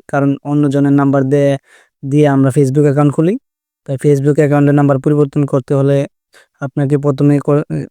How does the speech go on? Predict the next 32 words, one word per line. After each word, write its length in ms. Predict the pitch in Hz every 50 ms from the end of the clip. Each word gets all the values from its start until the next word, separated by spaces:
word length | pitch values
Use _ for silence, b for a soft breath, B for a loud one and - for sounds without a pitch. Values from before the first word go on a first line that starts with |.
| _ 165 151
যা 120 | 139 143 139 127
করতে 240 | - 151 139 - - 151
হবে 240 | 143 147 135 139 151 170
সেটা 260 | - - 147 131 139 131
হলো 180 | 135 131 139 185
Facebook-এ 500 | 233 - - 147 139 135 135 135 135 147 147
একটা 180 | 143 - - 143 131
ক্লিক 180 | - 143 135 -
করবেন। 320 | - 151 147 139 147 165 214 254 240 -
Facebook-এ 420 | - 143 135 135 139 143 151 147
আপনার 300 | 143 143 143 - - 143 143
অ্যাকাউন্টে 360 | 143 - 143 139 139 131 143 143 147 - _ _ _ _ _ _ _
ঢুকবেন। 460 | 156 139 135 135 127 135 135 147 147 175 247 - _ _ _ _ _ _ _ _ _ _ _ b b b b b b b b b b _ -
আপনার 280 | 135 135 147 143 143 139
অ্যাকাউন্টে 360 | 139 143 139 131 139 135 135
প্রবেশ 260 | 143 - 143 139 139 -
করার 260 | - - 143 147 143 139
পর 300 | 143 147 139 135 135 139 147 247 240 - _ _ _ _ _ -
আপনি 280 | 135 127 131 139 139 135 135 208 208 - _ _ _ _ _ _ _ _ _ _ _ _ _ _ _ _
থ্রি 120 | - - 139 139
ডট 200 | 139 147 147 143 143 143 143
যে 160 | 139 139 147 147 143
মেনু 220 | 139 139 135 139
আছে 240 | 139 135 123 - 156 170
অথবা 320 | 170 151 139 143 139 143 139 135 - _ _ _
থ্রি 140 | _ - 143 139
লাইনস 300 | 139 139 139 139 139 123 - 151 143 135
যে 80 | 143 139
মেনুটা 380 | 143 143 139 135 123 - 156 196 277 262 - _ _ _ _ _ _ _
কর্নারে, 400 | - 143 131 131 131 135 139 170 175 160 - _
এ-, 180 | - 131 131 131 131
এখানে, 260 | 123 - 139 139 156